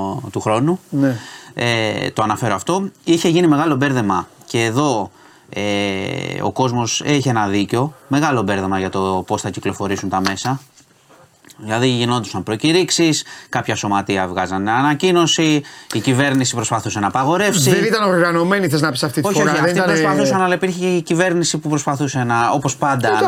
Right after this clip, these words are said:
Speaker 1: να
Speaker 2: όλες οι κυβερνήσεις
Speaker 1: βγάλει.
Speaker 2: αυτό κάνουν, ναι, ναι.
Speaker 1: Ε, ναι, το θέμα ήταν ότι δεν,
Speaker 2: Παράνομες
Speaker 1: ότι
Speaker 2: και
Speaker 1: αργού-,
Speaker 2: καταχρηστικές.
Speaker 1: αργού-, παράνομες και καταχρηστικές, ε, προσπαθούσε, αλλά το θέμα είναι ότι αρ-, αργούσαν αρκετά οι αποφάσεις, με αποτέλεσμα να φτάσουμε μέχρι το βράδυ ο κόσμος να έχει μπερδευτεί πάρα πολύ στο τι θα κυκλοφορήσει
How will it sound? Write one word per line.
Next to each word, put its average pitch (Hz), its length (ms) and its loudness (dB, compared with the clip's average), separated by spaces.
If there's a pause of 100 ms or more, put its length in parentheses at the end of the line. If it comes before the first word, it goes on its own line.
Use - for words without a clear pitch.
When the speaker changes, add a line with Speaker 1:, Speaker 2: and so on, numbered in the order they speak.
(140)
Speaker 1:
να - 40 4
Speaker 2:
όλες 208 120 0
οι - 20 -6
κυβερνήσεις 127 360 2
Speaker 1:
βγάλει. 113 160 2
Speaker 2:
αυτό - 140 -2
κάνουν, 117 140 -4
ναι, 143 60 0
ναι. 117 240 -4
Speaker 1:
Ε, 113 120 -2
ναι, 156 160 4
το 135 120 -2
θέμα 160 260 2
ήταν 175 180 0
ότι 156 160 0
δεν, 156 140 2
Speaker 2:
Παράνομες 185 440 0
Speaker 1:
ότι 131 100 0
Speaker 2:
και - 60 0
Speaker 1:
αργού-, 156 200 0
Speaker 2:
καταχρηστικές. 135 480 0
Speaker 1:
αργού-, 190 80 0
παράνομες 139 340 0
και 127 60 -4
καταχρηστικές, 113 640 -4
ε, 107 180 0
προσπαθούσε, 131 760 -4
αλλά 156 320 2
το 139 100 0
θέμα 170 220 4
είναι 185 160 0
ότι - 40 0 (160)
αρ-, 131 180 -2
αργούσαν 143 400 2
αρκετά 123 300 0
οι - 20 0
αποφάσεις, 107 640 -4 (320)
με 135 100 0
αποτέλεσμα 175 640 0
να 147 140 0
φτάσουμε 175 400 -2
μέχρι 165 160 0
το 156 120 -2
βράδυ 151 340 0
ο 131 60 -2
κόσμος 143 400 0
να 139 120 2
έχει 139 140 -2
μπερδευτεί 131 340 -2
πάρα 147 300 0
πολύ 104 260 -2
στο 101 180 -6
τι 107 120 -4
θα 104 120 -6
κυκλοφορήσει 117 760 -2